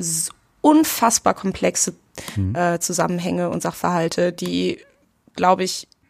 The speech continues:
Speaker 1: meistens die Fähigkeiten eines einzelnen Menschen übersteigen. Und ja, was ich da irgendwie wahrnehme, ist halt auch, dass, mm,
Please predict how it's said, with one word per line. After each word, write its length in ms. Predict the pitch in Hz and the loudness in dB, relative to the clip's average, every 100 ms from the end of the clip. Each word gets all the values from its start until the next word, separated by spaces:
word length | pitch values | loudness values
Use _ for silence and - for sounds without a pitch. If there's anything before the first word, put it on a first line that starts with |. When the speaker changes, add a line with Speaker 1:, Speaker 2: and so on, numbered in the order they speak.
| _ _ _ - _ _ _ _ - | _ _ _ -20 _ _ _ _ -16
Speaker 1:
meistens 800 | 175 180 208 240 262 240 - - | 0 2 4 4 4 4 2 -4
die 320 | 196 202 185 | -2 -2 -2
Fähigkeiten 480 | - 208 - 196 185 | -2 -2 -2 -2 0
eines 200 | 185 - | -2 0
einzelnen 360 | 190 196 185 | -2 -2 -2
Menschen 300 | 180 185 190 | -2 -4 -6
übersteigen. 520 | 175 175 - 208 214 214 - - - - - | -4 -4 0 0 0 -8 -14 -20 -20 -20 -8
Und 600 | 190 190 190 190 190 - - - - | 0 2 4 2 2 -2 -12 -14 2
ja, 160 | 220 | 4
was 160 | 208 196 | 4 -2
ich 80 | - | 0
da 120 | 190 | 0
irgendwie 300 | 196 190 165 | 2 0 4
wahrnehme, 480 | 175 214 247 247 - | 6 8 6 4 2
ist 140 | - | 0
halt 180 | 208 - | 0 2
auch, 140 | 202 | -2
dass, 560 | - 202 - - - - _ - 392 | -2 -2 -2 -4 -6 -12 _ -18 -14
mm, 720 | - 190 208 214 208 208 208 | -10 -4 -2 0 0 0 -2